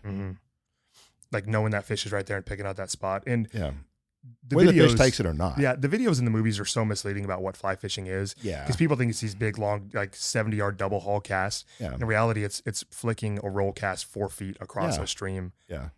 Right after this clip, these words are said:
Speaker 1: and, and, you know, getting a nineteen inch, you know, brown trout
Speaker 2: Yeah,
Speaker 1: on the
Speaker 2: and it's
Speaker 1: line.
Speaker 2: just landing in the perfect spot,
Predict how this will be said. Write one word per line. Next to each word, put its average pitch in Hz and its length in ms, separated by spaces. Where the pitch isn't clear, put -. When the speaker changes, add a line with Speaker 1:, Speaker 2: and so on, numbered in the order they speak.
Speaker 1:
and, 101 260
and, 101 320
you 117 60
know, 95 100
getting 104 240
a 95 80
nineteen 98 440
inch, - 280
you 135 80
know, 110 60
brown 98 260
trout 95 220
Speaker 2:
Yeah, 113 60
Speaker 1:
on 107 40
the 104 60
Speaker 2:
and 120 100
it's 117 80
Speaker 1:
line. - 40
Speaker 2:
just 120 100
landing 117 220
in - 20
the 85 80
perfect - 420
spot, - 380